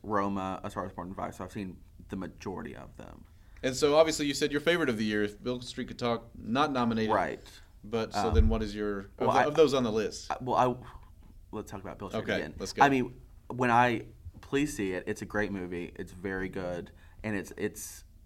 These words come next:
Speaker 1: a really interesting social commentary as well. But, um, when I got done with that movie, I was like, "That's Best Picture.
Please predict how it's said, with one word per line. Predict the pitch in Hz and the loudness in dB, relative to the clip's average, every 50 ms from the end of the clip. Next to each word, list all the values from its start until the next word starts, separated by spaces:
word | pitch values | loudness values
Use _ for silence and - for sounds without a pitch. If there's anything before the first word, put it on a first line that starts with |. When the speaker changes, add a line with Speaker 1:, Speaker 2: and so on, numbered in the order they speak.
| - - - | -20 -8 -4
Speaker 1:
a | 107 107 | -2 0
really | 104 104 98 95 | 0 0 0 -2
interesting | - 98 101 101 98 - 92 92 | -4 -4 -6 -6 -8 -8 -10 -10
social | - 85 85 - - | -10 -10 -10 -10 -10
commentary | - 92 85 82 87 87 - 85 78 76 78 80 - - - | -10 -10 -10 -10 -10 -12 -12 -12 -12 -12 -12 -12 -12 -12 -14
as | 90 85 - | -14 -12 -12
well. | 87 78 76 69 57 - - - - - - - - - - - 113 - | -12 -10 -10 -10 -12 -12 -16 -20 -20 -20 -20 -20 -20 -20 -20 -18 -10 -4
But, | 113 107 95 92 87 - - - | -2 -2 0 -2 -2 -6 -6 -6
um, | 95 92 85 76 - - - | -6 -6 -6 -8 -10 -12 -10
when | - 107 107 | -8 -6 -4
I | 101 | -4
got | 98 - 87 78 82 | -4 -4 -4 -6 -4
done | 104 101 | -6 -8
with | 95 | -8
that | 95 76 | -8 -8
movie, | 90 101 92 85 62 | -8 -8 -8 -8 -10
I | 71 | -10
was | 85 92 - | -10 -12 -12
like, | - - - - | -14 -16 -12 -12
"That's | 98 85 - - | -12 -12 -12 -12
Best | - - - - - | -16 -16 -16 -16 -16
Picture. | - - - - - | -16 -16 -16 -16 -18